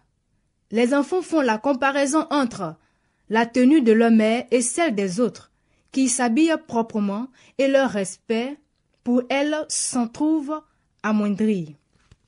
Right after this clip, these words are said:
Maman, soyez aussi attrayante que possible, non en vous habillant avec recherche, mais en portant des vêtements propres et saillants. Vous donnerez ainsi à vos enfants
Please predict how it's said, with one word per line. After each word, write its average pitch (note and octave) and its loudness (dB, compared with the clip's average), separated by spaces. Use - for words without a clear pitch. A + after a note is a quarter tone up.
Maman, B3 4
soyez E4 0
aussi D#4 0
attrayante C4+ -2
que - -6
possible, G#3+ -6
non D#4+ 4
en F4 0
vous D#4+ 0
habillant B3 0
avec G#3+ -6
recherche, F#3 -8
mais C#4 0
en G4+ -2
portant D4+ -4
des A3+ 0
vêtements A3+ 0
propres - -6
et A3+ -2
saillants. F#3 -6
Vous D#4 2
donnerez D4 2
ainsi C#4+ 0
à B3+ 2
vos B3+ 0
enfants C#4 -2